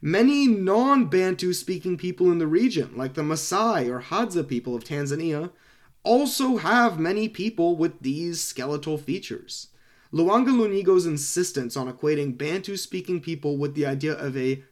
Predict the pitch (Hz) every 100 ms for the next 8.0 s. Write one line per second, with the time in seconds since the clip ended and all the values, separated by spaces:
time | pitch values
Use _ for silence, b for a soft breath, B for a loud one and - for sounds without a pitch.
0 | _ 156 160 151 147 147 135 - b b
1 | 139 131 131 113 127 220 185 151 - -
2 | b b b 165 196 190 180 180 214 226
3 | 220 - - 156 143 139 143 139 135 127
4 | 117 101 - - b b 143 156 151 160
5 | 180 202 165 170 156 143 143 139 135 127
6 | 139 139 123 123 117 117 117 113 104 110
7 | 110 107 110 113 - 98 - 104 87 -